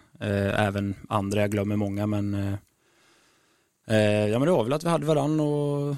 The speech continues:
sporrade varann hela tiden på träningarna. Hade små tävlingar med varandra hela tiden och bra tränare hade vi som visade detaljer och, ja, eh, saker liksom. Så det är väl mycket som föds i det, att, eh, vi hade ett bra lag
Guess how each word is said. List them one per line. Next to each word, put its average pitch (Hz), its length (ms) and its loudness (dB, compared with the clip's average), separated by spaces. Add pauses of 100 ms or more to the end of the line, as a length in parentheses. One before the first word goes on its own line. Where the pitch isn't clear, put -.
sporrade 135 380 2
varann 131 220 2
hela 123 120 0
tiden 120 280 -2
på 127 80 -2
träningarna. 117 880 0 (240)
Hade 117 320 0
små 123 220 0
tävlingar 117 500 2
med 117 120 0
varandra 113 360 0
hela 113 180 2
tiden 110 500 0
och 107 420 -2
bra 110 240 2
tränare 110 500 0
hade 107 220 -2
vi 110 140 0
som 107 300 -2
visade 110 420 2
detaljer 107 640 0
och, 104 300 -4 (200)
ja, 104 180 -2 (600)
eh, - 400 -10
saker 107 420 0
liksom. 110 340 -10
Så 110 480 -8 (640)
det 117 60 0
är - 20 4
väl 131 100 8
mycket 156 240 2
som 147 140 0
föds 110 280 0
i - 20 2
det, 120 280 0
att, - 260 -8
eh, 127 60 -4 (300)
vi 123 80 -2
hade 120 200 0
ett 113 100 -4
bra 107 180 0
lag 113 400 -2